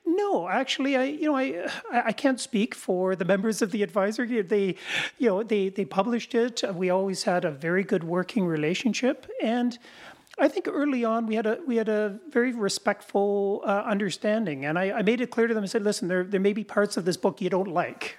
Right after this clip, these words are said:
right? Uh, and there may be parts that I leave out, because this is what we have to do as historians. We have to choose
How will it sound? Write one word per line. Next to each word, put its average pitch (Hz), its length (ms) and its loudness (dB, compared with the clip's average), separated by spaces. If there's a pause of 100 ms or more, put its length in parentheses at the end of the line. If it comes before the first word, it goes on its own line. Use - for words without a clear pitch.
right? 180 320 2 (400)
Uh, 180 460 0
and 202 220 0
there 185 80 0
may 190 120 2
be 214 140 0
parts - 480 0
that 196 240 2
I 180 140 0
leave 180 240 -2
out, 170 320 0
because 147 320 -2
this 160 160 2
is 156 80 -2
what 165 120 2
we 160 100 -2
have 180 120 2
to 196 100 -2
do 160 240 0
as 139 220 -2
historians. 131 560 0
We 160 60 -2
have 135 100 -2
to 165 80 -2
choose 135 680 -2